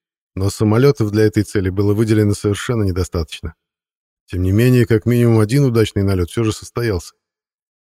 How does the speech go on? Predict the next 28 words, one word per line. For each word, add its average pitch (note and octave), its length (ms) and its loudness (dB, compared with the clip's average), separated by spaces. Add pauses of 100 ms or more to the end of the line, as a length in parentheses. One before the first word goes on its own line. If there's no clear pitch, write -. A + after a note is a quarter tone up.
(200)
Подожжённые G#2+ 640 0
нефтехранилища A2+ 920 -2
и G2 40 -2
разрушенные G#2+ 560 -2
заводские G#2+ 460 0
корпуса G#2+ 520 -4
заставили G#2 540 -2
немцев A2 420 -2
крепко G#2+ 440 -4
задуматься A2+ 540 -2
о F#2+ 60 -4
том, A2+ 220 -6
как - 220 -6
обеспечить G#2 480 -4
безопасность G2+ 640 -4
столь G#2+ 300 -6
важного G2 380 -2
для F#2+ 120 -2
них G2 160 -4
объекта, G2+ 440 -4 (560)
и G2 100 -6
П A2+ 160 -2
В G#2+ 80 2
О A#2+ 200 2
Плоешти B2+ 500 -2
была G2 260 -2
значительно A#2 640 -2
усилена. G#2 500 -4